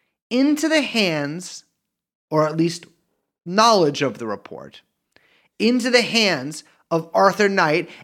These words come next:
A K A Nicholas Rossi, A K A Nicholas Salaverdian,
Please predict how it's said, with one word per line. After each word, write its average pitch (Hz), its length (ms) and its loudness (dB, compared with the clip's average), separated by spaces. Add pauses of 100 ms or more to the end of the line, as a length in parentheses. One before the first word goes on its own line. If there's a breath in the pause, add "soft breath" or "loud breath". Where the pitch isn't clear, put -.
A 202 200 8
K 180 380 2
A 170 240 -6
Nicholas 202 420 2
Rossi, 165 440 -2 (120)
A 208 160 2
K 190 560 2
A - 40 -8
Nicholas 190 440 0
Salaverdian, 165 840 2